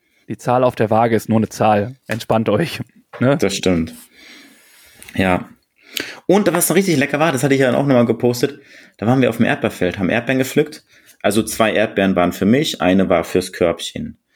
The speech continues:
Speaker 2: Zwei Erdbeeren waren für mich, zwei, eine war fürs Körbchen. Und dann sind wir weiter, war ein Himbeerfeld, das gleiche, richtig Paradies, Himbeersträuche ohne Ende, frische, saftige Himbeeren.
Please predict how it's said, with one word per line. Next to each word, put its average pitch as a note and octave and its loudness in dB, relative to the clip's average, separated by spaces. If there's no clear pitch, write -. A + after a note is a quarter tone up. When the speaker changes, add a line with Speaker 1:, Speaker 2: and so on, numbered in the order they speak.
Speaker 2:
Zwei F2+ -2
Erdbeeren F#2 0
waren F2+ 2
für - -2
mich, A2+ 0
zwei, F2 0
eine F#2+ 2
war F2+ 2
fürs - -4
Körbchen. - -4
Und D#3 2
dann B2 4
sind A#2 2
wir G#2+ 2
weiter, C3 0
war G2 2
ein G2+ 4
Himbeerfeld, A#2 0
das - -8
gleiche, F#2 2
richtig A#2 -2
Paradies, F#2+ 0
Himbeersträuche G2+ 2
ohne G2+ 2
Ende, F#2+ 2
frische, A#2 0
saftige G#2 0
Himbeeren. E2+ -2